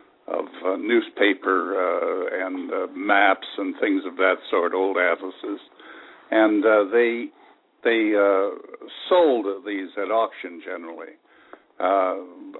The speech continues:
over, uh, either in New York or London or so on, maybe local auctions even. And so that we would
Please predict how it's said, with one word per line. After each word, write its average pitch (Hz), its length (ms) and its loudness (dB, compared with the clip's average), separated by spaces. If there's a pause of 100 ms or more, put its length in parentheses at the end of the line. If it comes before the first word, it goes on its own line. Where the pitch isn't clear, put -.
over, 95 640 -4
uh, 95 160 -4
either 95 240 -4
in 92 140 -6
New 95 100 -4
York 90 400 -4 (100)
or 82 80 -6
London 85 460 -8
or 80 100 -12 (120)
so 82 180 -6
on, 82 240 -12
maybe - 260 -12
local 92 380 -8
auctions 78 500 -12
even. - 300 -18 (720)
And 92 320 -2
so 110 160 4
that 98 120 -6
we 113 160 -4
would 107 200 -2